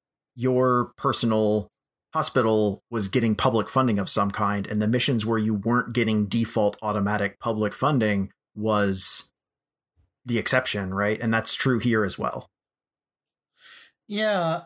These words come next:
Speaker 2: I think there, there's, like, a couple exceptions. There's the one that is, like, Italian themed,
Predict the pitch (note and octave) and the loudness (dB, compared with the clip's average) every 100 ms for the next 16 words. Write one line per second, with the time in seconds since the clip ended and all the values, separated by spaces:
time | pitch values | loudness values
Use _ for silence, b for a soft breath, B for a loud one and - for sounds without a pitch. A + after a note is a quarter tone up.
0 | E3+ D#3+ A#3+ G#3 A#3+ G#3 F3+ G#3+ G#3 A#3+ | -12 -8 -8 -6 -6 -4 -4 -2 -2 -4
1 | A3 - A#3+ C4 D4+ C#4 - F3+ F#3 - | -6 -4 -4 -2 -4 -2 -4 -4 -4 -4
2 | G3 E3+ F3 D#3+ F3+ D#3+ F#3 G#3 F3+ D#3+ | -4 -4 -4 -4 -6 -4 -4 -4 -8 -6
3 | D#3+ C#3+ D3 C#3 - D#3 - D#3 D3+ F3 | -6 -4 -6 -8 -10 -12 -8 -6 -4 -4
4 | F3+ F3+ F3+ - F#3 F#3 F#3 F#3+ F#3+ - | -6 -8 -10 -10 -8 -6 -4 -4 -6 -10